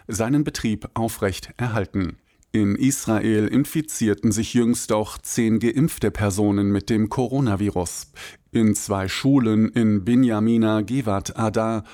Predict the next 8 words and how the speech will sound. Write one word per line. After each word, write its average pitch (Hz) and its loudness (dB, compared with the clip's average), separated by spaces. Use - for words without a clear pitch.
wurden 107 2
unter 113 0
den 107 0
Angestellten 107 0
neun 127 2
positive 110 -2
Coronavirus-Befunde 104 0
gemeldet, 110 0